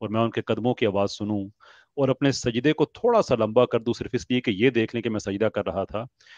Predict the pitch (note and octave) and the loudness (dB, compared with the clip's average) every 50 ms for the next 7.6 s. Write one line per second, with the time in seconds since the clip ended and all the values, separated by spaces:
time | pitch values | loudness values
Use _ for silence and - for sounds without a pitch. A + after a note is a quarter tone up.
0 | - _ _ _ - A#2+ A#2 B2+ C3 D#3+ D3+ - - B2 A2+ B2+ D#3 E3 - D3+ | -20 _ _ _ -4 -2 0 2 4 4 4 2 0 0 2 2 2 2 2 2
1 | C3 A#2+ - G#2 G2+ F#2+ F#2+ G2 - - E2+ E2 F#2 F#2+ - - C#3 C#3 - _ | 2 0 0 0 0 0 0 -2 -4 -6 -10 -14 -14 -16 -16 -16 -18 -18 -20 _
2 | _ _ _ _ _ _ _ _ _ _ _ _ _ _ _ _ _ _ _ _ | _ _ _ _ _ _ _ _ _ _ _ _ _ _ _ _ _ _ _ _
3 | _ - - - _ _ _ _ _ _ _ - - A2+ A#2 G2+ G2 C3 C#3+ E3 | _ -20 -20 -20 _ _ _ _ _ _ _ -8 -6 -6 -4 2 4 6 6 8
4 | F3+ F3 D3 A#2+ G2+ G#2 A#2 A2 C3 D#3+ C#3+ G#2 G2 F2+ F2+ F#2 - - A2 A#2+ | 8 6 4 4 2 2 2 2 2 0 0 -2 -4 -6 -8 -8 -8 -6 -6 -4
5 | B2 A2 G#2+ G#2+ G2 F#2+ G2 - - C#3 C#3 C3 B2+ B2+ B2+ A#2+ B2 C3+ C#3 B2 | -2 0 -2 -2 -2 -6 -6 -2 -2 0 0 2 2 0 0 0 0 0 -2 -2
6 | F2+ G2+ G#2 A#2 B2 A#2+ A2+ A2 - - A#2 A#2 C3 C#3 B2+ A2 A2+ A2 G#2+ - | 0 2 2 2 2 2 -2 -6 -6 -6 -6 -4 -2 -2 -2 0 0 0 0 0
7 | A2+ A2+ G#2+ - - - - - _ - A2 A#2 | 0 0 0 -2 -6 -20 -20 -20 _ -16 -16 -16